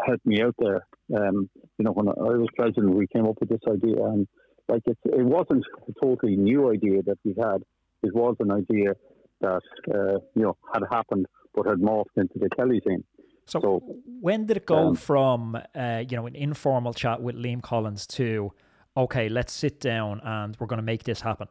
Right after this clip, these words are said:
Speaker 2: There's agreement from Liam Collins. I don't wanna say Cycling Ireland in that. I'm, I'm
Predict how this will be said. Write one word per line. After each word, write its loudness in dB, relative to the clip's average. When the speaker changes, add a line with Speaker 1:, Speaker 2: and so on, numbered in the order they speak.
Speaker 2:
There's -2
agreement -2
from -6
Liam -6
Collins. -6
I -2
don't 2
wanna 2
say 0
Cycling -2
Ireland -4
in -8
that. -6
I'm, -8
I'm -8